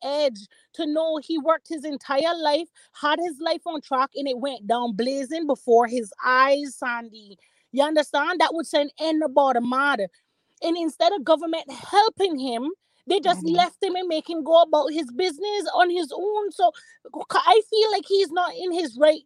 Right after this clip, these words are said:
Speaker 1: mental state, Sandy. Like
Speaker 2: Well, no, no one has applied for Section five. Um, so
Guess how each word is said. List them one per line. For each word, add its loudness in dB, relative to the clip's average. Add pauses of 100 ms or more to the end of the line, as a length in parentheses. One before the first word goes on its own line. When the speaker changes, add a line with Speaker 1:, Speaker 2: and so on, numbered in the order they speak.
(140)
Speaker 1:
mental 2
state, -4
Sandy. -10 (960)
Like 4
Speaker 2:
Well, 4
no, 2
no 2
one 2
has 0
applied 0
for 0
Section -6
five. -2 (200)
Um, -6 (100)
so -2